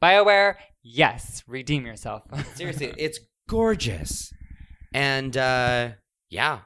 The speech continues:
Speaker 2: I, it looks like a combination. I mean, it looks like a combination of, uh, like, Destiny
Speaker 1: Yeah.
Speaker 2: and The Division.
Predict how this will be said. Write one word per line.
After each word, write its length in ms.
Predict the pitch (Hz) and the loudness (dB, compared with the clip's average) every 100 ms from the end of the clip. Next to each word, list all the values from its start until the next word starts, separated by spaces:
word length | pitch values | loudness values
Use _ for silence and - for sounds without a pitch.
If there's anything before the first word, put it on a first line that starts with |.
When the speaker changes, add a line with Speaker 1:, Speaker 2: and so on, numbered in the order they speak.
| - | -8
Speaker 2:
I, 140 | 113 | -6
it 180 | 110 131 | -4 -4
looks 180 | 139 160 | -4 -4
like 100 | 151 | -8
a 40 | |
combination. 600 | 143 147 139 143 - 127 | -8 -8 -6 -6 -8 -12
I 60 | - | -10
mean, 200 | 127 110 _ _ _ _ _ - | -10 -10 _ _ _ _ _ -18
it 40 | 135 | -12
looks 120 | 139 | -8
like 140 | 143 | -8
a 40 | 135 | -8
combination 420 | 123 113 113 123 | -8 -10 -10 -8
of, 180 | 101 95 | -8 -4
uh, 320 | 101 98 95 - - - - - - | -4 -4 -8 -12 -20 -20 -20 -18 -10
like, 280 | 113 107 - _ _ - | -6 -6 -8 _ _ -10
Destiny 640 | 127 - 175 190 190 170 | -8 -8 -12 -14 -14 -14
Speaker 1:
Yeah. 260 | 131 117 139 | -8 -8 -6
Speaker 2:
and 260 | 127 127 127 | -6 -6 -6
The 60 | |
Division. 400 | 120 104 85 76 | -8 -8 -10 -14